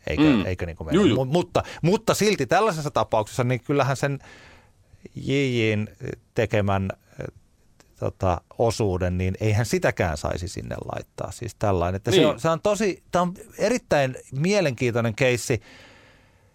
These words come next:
Speaker 1: ja varsinkin tästä tekee niin kuin vielä mielenkiintoisemman tekee totta kai se, että tästä on nyt tulossa hitti, tai katsotaan minkälainen sitä tulee, mutta että nyt
Speaker 2: Niin.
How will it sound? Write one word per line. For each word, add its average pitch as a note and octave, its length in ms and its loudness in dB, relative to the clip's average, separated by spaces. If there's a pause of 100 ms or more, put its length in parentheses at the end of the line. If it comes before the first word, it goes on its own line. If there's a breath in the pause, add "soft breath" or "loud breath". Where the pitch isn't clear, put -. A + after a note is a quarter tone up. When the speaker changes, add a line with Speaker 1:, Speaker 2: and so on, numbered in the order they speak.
(220 soft breath)
Speaker 1:
ja C3 100 4
varsinkin C#3 520 2
tästä G#2 260 0
tekee G#2+ 640 0 (720)
niin G#2+ 100 -2
kuin G#2 200 -2 (360)
vielä D#3 320 4
mielenkiintoisemman F2+ 1080 -2
tekee F2+ 240 -4
totta F#2+ 300 -4
kai G2 180 0
se, A#2 120 0
että F#2 160 -4
tästä F#2 260 -2
on G2 60 0
nyt - 160 -4
tulossa G#2+ 300 0
hitti, A2 380 -2
tai G#2 120 0
katsotaan G#2+ 400 2
minkälainen A#2 420 2
sitä A#2 180 0
tulee, D3 320 2
mutta G2 200 -4
että A#2+ 140 -2
nyt B2+ 140 0
Speaker 2:
Niin. G3+ 140 6